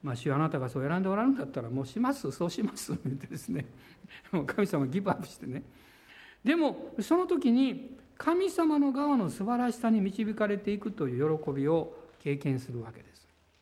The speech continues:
彼はさっき申し上げたように、もう忍耐、忍耐、忍耐の連続だったんですよ。苦しい経験をね、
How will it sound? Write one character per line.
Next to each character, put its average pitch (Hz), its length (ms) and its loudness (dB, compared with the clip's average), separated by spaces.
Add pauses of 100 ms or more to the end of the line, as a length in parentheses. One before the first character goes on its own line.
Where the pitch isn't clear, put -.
(540)
彼 185 180 2
は 160 80 4
さ 202 140 2
っ 180 60 -6
き - 100 -2
申 180 140 4
し 180 40 -10
上 185 100 2
げ 180 80 2
た 175 80 -2
よ 175 60 2
う - 20 2
に、 170 80 2
も 165 160 2
う 151 40 0
忍 220 360 2
耐、 190 240 -2
忍 220 320 2
耐、 202 240 -4
忍 233 240 4
耐 233 220 -8
の 156 100 -2
連 196 220 2
続 214 200 -2
だ 185 80 -6
っ 180 60 -12
た - 120 -18
ん - 60 -16
で - 60 -20
す - 120 -20
よ。 - 80 -20 (1160)
苦 247 240 -8
し 254 180 -4
い 214 40 -4
経 190 220 2
験 165 240 0
を 143 40 2
ね、 165 240 -4